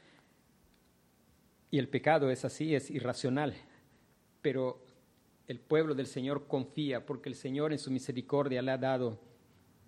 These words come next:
el don de la fe. Lo ha hecho una nueva criatura,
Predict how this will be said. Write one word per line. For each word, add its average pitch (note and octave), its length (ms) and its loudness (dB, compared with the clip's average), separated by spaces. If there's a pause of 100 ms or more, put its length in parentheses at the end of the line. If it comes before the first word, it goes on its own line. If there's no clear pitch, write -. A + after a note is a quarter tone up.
(120)
el A#2+ 180 -4
don C#3 160 2
de C3 80 2
la A#2 100 -2
fe. - 280 -6 (1300)
Lo C3+ 220 4
ha E3 140 12
hecho C#3+ 500 2
una C#3 200 0
nueva C#3 320 2
criatura, C3 480 -2